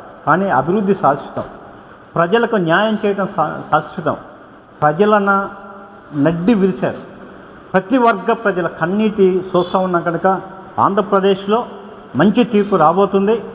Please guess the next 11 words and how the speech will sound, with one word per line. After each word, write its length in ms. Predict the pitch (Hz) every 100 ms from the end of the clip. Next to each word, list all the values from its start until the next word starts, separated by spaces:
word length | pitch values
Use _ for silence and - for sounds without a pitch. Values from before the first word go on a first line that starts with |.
| - - - -
ప్రజాపాలన 640 | 160 175 233 233 214 185
రాబోతుంది. 680 | 147 175 202 202 190 190 220 - - - - - - -
కూటమి 360 | 196 247 254 226 160
రాబోతుంది, 540 | 185 208 202 196 196 214 - - - -
ప్రజలకు 420 | 185 233 247 214 156
అందుబాటులో 500 | 190 233 247 240 220 190
ఉంటుందని 400 | 185 196 196 180
చెప్పి 220 | 180 185 175 139
ఆశిస్తున్నారు. 680 | 214 240 - 240 208 190 185 185 - - - - - - - -
కేంద్ర 260 | 156 226 226 208
ప్రభుత్వంతో 520 | 196 190 196 185